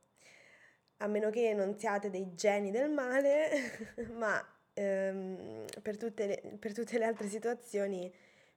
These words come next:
questo purtroppo non è possibile. Quindi, per oggi è tutto. Grazie mille per avermi ascoltato anche oggi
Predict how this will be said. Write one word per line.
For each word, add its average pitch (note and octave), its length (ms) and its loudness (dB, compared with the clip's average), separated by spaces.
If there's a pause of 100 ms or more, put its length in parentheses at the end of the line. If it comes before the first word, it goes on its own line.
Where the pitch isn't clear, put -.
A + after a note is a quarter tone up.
questo B3+ 240 4
purtroppo G#3 580 2 (260)
non C#4+ 180 2
è F#3+ 100 4
possibile. F#3 920 -4 (1600)
Quindi, G3 600 0 (560)
per A#3+ 140 4
oggi A3 500 2 (240)
è G3+ 200 -6
tutto. A3+ 680 -4
Grazie F#3+ 480 -4
mille F3+ 680 -4
per F#3+ 140 -6
avermi F3 540 -4
ascoltato G3+ 1120 -6
anche F#3+ 400 -6
oggi F#3 420 -6